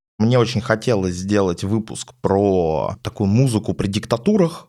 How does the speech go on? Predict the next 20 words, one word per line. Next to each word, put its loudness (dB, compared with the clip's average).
притом 0
вне 2
зависимости -4
от 0
жанров, 2
показать, -2
что -2
она 0
очень -6
разная, 2
показать -4
это -12
на -4
примере -2
Испании 2
времен 2
Франко -2
и -4
Советского -2
Союза. -4